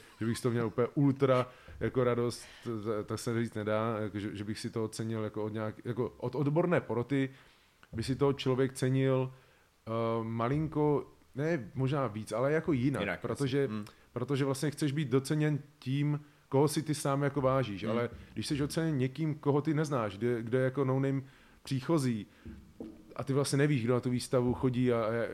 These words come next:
Speaker 1: jako kdo hodnotil a jak a proč a vlastně tak, tak, tak je to takový jenom jako, že jenom to potěší, ale
Speaker 2: Hmm.
Speaker 1: není to,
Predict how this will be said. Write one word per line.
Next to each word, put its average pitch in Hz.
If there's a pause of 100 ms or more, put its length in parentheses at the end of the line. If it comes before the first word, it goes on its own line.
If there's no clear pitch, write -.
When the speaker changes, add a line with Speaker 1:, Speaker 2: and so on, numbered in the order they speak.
(120)
Speaker 1:
jako 110
kdo 110
hodnotil 117
a -
jak 113
a 110
proč 127
a 113
vlastně 107
tak, 110 (460)
tak, 120 (160)
tak 147
je 160
to 143
takový 147
jenom 143
jako, 139
že 135 (100)
jenom 160
to 156
potěší, 117
ale 107
Speaker 2:
Hmm. 117
Speaker 1:
není 131
to, 131